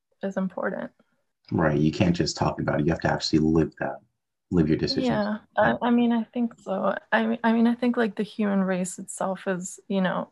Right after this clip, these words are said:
Speaker 1: is destructive.
Speaker 2: Mm-hmm.
Speaker 1: But I think if, if we all kind of, like, look at what we're doing and,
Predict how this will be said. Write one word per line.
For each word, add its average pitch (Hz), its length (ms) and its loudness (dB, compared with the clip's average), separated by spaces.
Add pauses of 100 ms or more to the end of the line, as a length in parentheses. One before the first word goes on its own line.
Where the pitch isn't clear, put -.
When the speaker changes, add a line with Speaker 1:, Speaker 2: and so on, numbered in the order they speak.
(140)
Speaker 1:
is 180 220 -6
destructive. 180 840 -6 (480)
Speaker 2:
Mm-hmm. 120 260 2 (120)
Speaker 1:
But 180 260 0 (640)
I 208 100 2
think 190 280 -2
if, 180 100 -6 (840)
if 196 160 -4
we 196 80 -2
all 190 160 2
kind 190 240 -2
of, 185 120 -4
like, 190 220 -6
look 185 220 -2
at 185 120 -4
what 190 180 -6
we're 185 100 -4
doing 185 400 -4
and, 208 320 -6